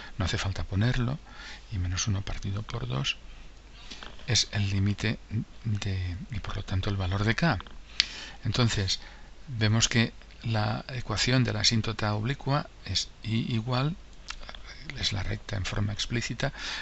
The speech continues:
igual a x menos un medio. Ahora veremos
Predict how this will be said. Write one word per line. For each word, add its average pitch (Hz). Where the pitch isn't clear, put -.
igual 104
a 90
x 120
menos 110
un 95
medio. 90
Ahora 117
veremos 127